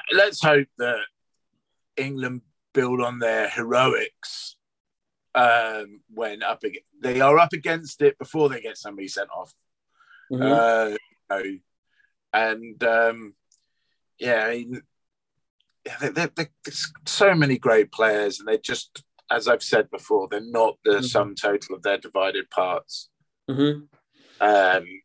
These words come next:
Speaker 2: It's gonna be even harder for England as well without Tom Curry and maybe without Kyle Sinclair.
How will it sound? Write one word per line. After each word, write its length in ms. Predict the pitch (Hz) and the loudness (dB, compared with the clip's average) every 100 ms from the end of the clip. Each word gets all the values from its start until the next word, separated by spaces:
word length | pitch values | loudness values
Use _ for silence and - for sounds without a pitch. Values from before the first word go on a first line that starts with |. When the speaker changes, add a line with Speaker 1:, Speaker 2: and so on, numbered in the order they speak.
| _ _ _ | _ _ _
Speaker 2:
It's 80 | - | -6
gonna 180 | 190 170 | 0 4
be 80 | |
even 140 | 175 147 | 4 2
harder 260 | 135 135 | 0 -2
for 80 | 135 | -2
England 180 | 131 120 | -6 -8
as 80 | 120 | -4
well 160 | 127 | 0
without 260 | 127 123 120 | 0 0 -4
Tom 240 | - 127 120 | -6 -8 -4
Curry 280 | 131 127 | -2 -2
and 160 | 123 123 | -4 -4
maybe 240 | 127 123 | -6 -4
without 280 | 123 120 117 | -4 -4 -4
Kyle 200 | - 117 | -4 -6
Sinclair. 480 | 117 127 117 117 117 | -6 -10 -6 -6 -6